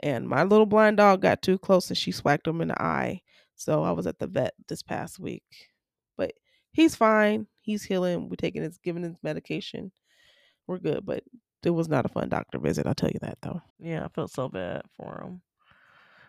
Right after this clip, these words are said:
Speaker 2: Luckily, it wasn't like, um, what did they say? It wasn't a cer-, certain part of the eye it missed, and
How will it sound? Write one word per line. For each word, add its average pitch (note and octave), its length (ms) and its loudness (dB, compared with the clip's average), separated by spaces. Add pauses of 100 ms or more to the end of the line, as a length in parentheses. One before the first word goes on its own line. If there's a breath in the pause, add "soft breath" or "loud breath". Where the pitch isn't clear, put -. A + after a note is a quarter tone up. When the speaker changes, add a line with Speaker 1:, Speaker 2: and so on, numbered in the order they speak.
(160 soft breath)
Speaker 2:
Luckily, F3+ 400 0
it D3 80 -2
wasn't E3 320 -4
like, E3+ 420 -8
um, D#3+ 540 -8 (280)
what G3+ 160 -8
did G#3 120 -6
they G#3 140 -4
say? G#3 260 -4
It G3 100 -4
wasn't G#3 440 -6
a - 140 -10
cer-, - 260 -6 (160)
certain G#3 240 -4
part F3+ 180 -2
of D#3+ 80 -8
the - 100 -2
eye - 360 0
it - 100 -12
missed, - 480 -8
and E3+ 240 -10